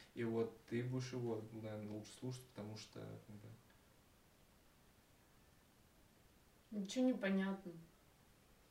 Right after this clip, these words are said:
Speaker 2: <laughs> Извини, может, я просто зависла, но ты, бли-, ну, непонятно, ты, типа, всех уравниваешь, а потом авторитет, куда авторитет
Speaker 1: Ну, а, в
Speaker 2: девать?
Speaker 1: смысле, ты когда уравниваешь, то есть там же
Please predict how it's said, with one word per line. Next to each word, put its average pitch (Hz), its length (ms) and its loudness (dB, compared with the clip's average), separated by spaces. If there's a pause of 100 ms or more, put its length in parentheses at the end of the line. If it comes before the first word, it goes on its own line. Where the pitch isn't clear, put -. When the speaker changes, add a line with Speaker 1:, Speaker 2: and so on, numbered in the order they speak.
(460)
Speaker 2:
<laughs> 302 360 6 (460)
Извини, 202 420 2
может, 196 400 4
я 220 180 8
просто 208 440 2
зависла, 202 680 -2 (540)
но 190 160 2
ты, 202 320 -2 (380)
бли-, 190 280 0 (460)
ну, 247 140 8
непонятно, 311 720 8
ты, 208 180 0
типа, 196 520 4
всех - 360 -2
уравниваешь, 254 720 2
а 190 80 2
потом 214 640 -2 (100)
авторитет, 196 840 -2
куда 196 200 2
авторитет 208 360 -2
Speaker 1:
Ну, 165 200 6
а, - 20 6
в - 40 4
Speaker 2:
девать? 180 120 2
Speaker 1:
смысле, 160 460 2
ты 147 200 2
когда 143 220 2
уравниваешь, 135 640 4
то - 140 -8
есть - 120 -6
там 117 200 0
же 110 280 -4